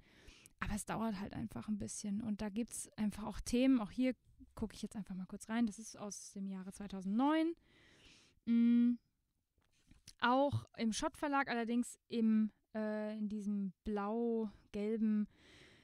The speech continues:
Üben, Musizieren Reihe. Ich weiß nicht, ob ihr wisst, was ich meine. <laughs> Also auf jeden Fall aber auch im Schott Verlag.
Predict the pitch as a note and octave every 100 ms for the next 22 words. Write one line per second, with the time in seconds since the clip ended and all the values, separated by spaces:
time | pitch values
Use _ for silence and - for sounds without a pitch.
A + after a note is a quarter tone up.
0 | _ - B3 B3 A#3+ A3+ A3+ A3 G#3+ G3
1 | B3+ B3 A#3+ A#3 A3 G3 - G#3 G3+ G#3+
2 | A3+ D4+ D#4 - - - A3+ G#3+ G#3 -
3 | G#3+ G#3+ - G3+ G3 F3+ G#3+ C4 C#4 C4
4 | B3+ C4 C#4 - - - - - - -
5 | A3 A3 A#3 A#3 G#3 G3+ F3+ - B3+ -
6 | A3+ A3 A3